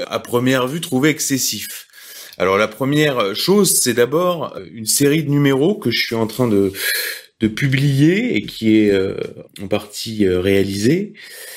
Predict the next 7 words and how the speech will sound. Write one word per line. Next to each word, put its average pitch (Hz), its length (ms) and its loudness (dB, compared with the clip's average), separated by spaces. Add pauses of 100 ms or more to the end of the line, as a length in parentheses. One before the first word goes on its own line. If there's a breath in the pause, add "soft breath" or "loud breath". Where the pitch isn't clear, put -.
(120)
qui 117 140 0
constituera 127 1080 0 (320 loud breath)
un 127 140 0
vrai 131 180 2
visage 139 400 2
d'Emmanuel 127 440 2
Macron. 113 420 -4